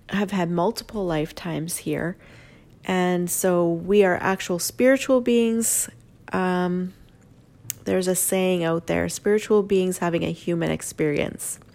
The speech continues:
And so when we die and we leave the physical body, we simply just transform. It's just like,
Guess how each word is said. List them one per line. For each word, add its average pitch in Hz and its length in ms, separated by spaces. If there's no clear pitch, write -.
And 202 640
so 196 800
when 240 420
we 202 420
die 160 360
and 165 260
we 165 80
leave 165 220
the 170 80
physical - 380
body, 202 380
we 185 140
simply 185 420
just - 240
transform. 160 800
It's - 220
just - 340
like, 151 480